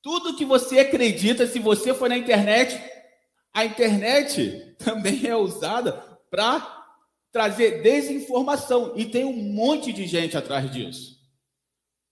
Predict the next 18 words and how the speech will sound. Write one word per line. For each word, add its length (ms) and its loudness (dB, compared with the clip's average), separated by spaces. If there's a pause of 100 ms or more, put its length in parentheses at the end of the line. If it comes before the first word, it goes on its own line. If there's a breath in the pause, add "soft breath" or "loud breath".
(1500)
Ou 100 -6
eu 120 -4
tô 100 -8
falando 300 -2
alguma 240 -4
mentira 380 -4
aqui? 520 -10 (540)
Né, 180 -2
a 60 0
gente 160 -4
falava 340 -4
semana 320 -4
passada 880 -4
que 540 -2 (540)
nós 200 -6
procuramos 600 -2
muitas 460 -2
mensagens 1160 0